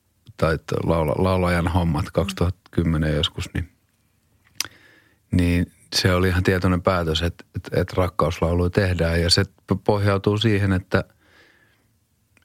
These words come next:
siihen, että se, se on se just se tavallaan pyyteetön rakkaus.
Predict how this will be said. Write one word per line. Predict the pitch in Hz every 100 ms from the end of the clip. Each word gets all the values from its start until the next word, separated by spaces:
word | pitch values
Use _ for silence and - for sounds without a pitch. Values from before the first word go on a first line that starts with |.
| _ _ _ - - - -
siihen, | - 104 92 90
että | 85 -
se, | 92 69 -
se | - 98
on | 92 90
se | 101
just | 101 101 -
se | 101
tavallaan | 92 92 92 92 92
pyyteetön | 104 101 90 87 85 87
rakkaus. | 92 87 - - 82 80 -